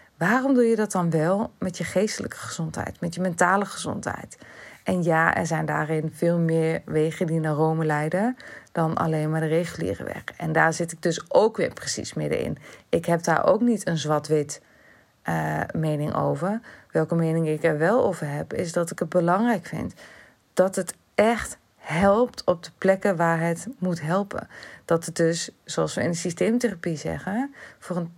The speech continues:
tot een tweede orde verandering leidt. Dus dat er werkelijk iets verandert. Dus dat er werkelijk een oorzaak aangeraakt kan worden, een werkelijke oorzaak geheeld kan worden. Dat er dus werkelijk, ehm, bij-, bijgedragen kan worden en niet alleen maar, ehm,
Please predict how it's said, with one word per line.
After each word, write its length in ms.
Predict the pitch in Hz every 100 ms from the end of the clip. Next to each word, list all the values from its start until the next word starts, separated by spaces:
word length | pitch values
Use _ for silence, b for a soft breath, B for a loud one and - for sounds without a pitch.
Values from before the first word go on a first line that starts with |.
| _
tot 200 | - 185
een 100 | 185
tweede 360 | - 190 220 -
orde 240 | 190 208
verandering 600 | - 170 151 151 147 151
leidt. 360 | 156 - - - B B B
Dus 140 | -
dat 200 | 180 185
er 220 | 196 170
werkelijk 680 | 156 202 226 220 170 101 - -
iets 200 | 170 -
verandert. 540 | 165 151 147 - 135
Dus 140 | - 151
dat 200 | 165 165
er 140 | 156
werkelijk 580 | 156 165 190 196 196 196
een 180 | - -
oorzaak 480 | 165 180 180 165 -
aangeraakt 580 | 156 160 165 156 160
kan 160 | 175 165
worden, 340 | 156 156 165
een 220 | 160 170 160
werkelijke 500 | 165 170 180 170 -
oorzaak 400 | 175 175 180 175
geheeld 500 | 175 151 165 175 170
kan 160 | 165
worden. 260 | 160 160 160
Dat 200 | 170 165
er 60 |
dus 180 | 160 165
werkelijk, 580 | 156 160 165 160 180 190 B B B B B -
ehm, 560 | 185 175 170 170 170 165 b b b b b b b b -
bij-, 400 | - - 165 160 - 175
bijgedragen 720 | 165 170 208 - 175 165 -
kan 160 | 160 151
worden 320 | 151 156 -
en 160 | 160
niet 260 | 156 190 -
alleen 340 | 165 160 160
maar, 320 | 160 156 156 -
ehm, 400 | - 156 156